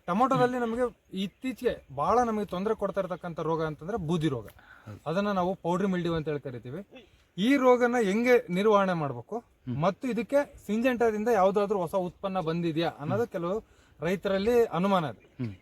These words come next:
Speaker 1: ಏನಪ್ಪ, ಏನ್ ಪ್ರಾಡಕ್ಟ್ ಇದೆ ಸಿಂಜೆಂಟಾದಿಂದ ಹೊಸದಾಗಿ ಬಂದಿರೋದು ಬೂದಿ ರೋಗ ಮತ್ತೆ ಟೊಮೊಟೊದಲ್ಲಿ ಬರ್ತಕ್ಕಂಥ ರೋಗಗಳು?
Speaker 2: ಹ್ಮ್.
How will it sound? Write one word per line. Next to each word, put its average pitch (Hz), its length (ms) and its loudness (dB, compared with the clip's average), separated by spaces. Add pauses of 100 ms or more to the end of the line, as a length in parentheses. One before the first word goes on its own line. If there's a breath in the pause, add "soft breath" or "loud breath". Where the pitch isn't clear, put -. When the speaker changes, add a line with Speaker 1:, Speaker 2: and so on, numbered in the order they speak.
Speaker 1:
ಏನಪ್ಪ, 247 380 4 (140)
ಏನ್ 214 340 2
ಪ್ರಾಡಕ್ಟ್ 196 540 0
ಇದೆ 165 200 0
ಸಿಂಜೆಂಟಾದಿಂದ 175 640 -2
ಹೊಸದಾಗಿ 175 460 4
ಬಂದಿರೋದು 185 360 0
ಬೂದಿ 196 300 0
ರೋಗ 165 240 0
ಮತ್ತೆ 156 280 -4
ಟೊಮೊಟೊದಲ್ಲಿ 208 480 0
ಬರ್ತಕ್ಕಂಥ 170 420 -6
ರೋಗಗಳು? 180 420 2
Speaker 2:
ಹ್ಮ್. 120 360 -6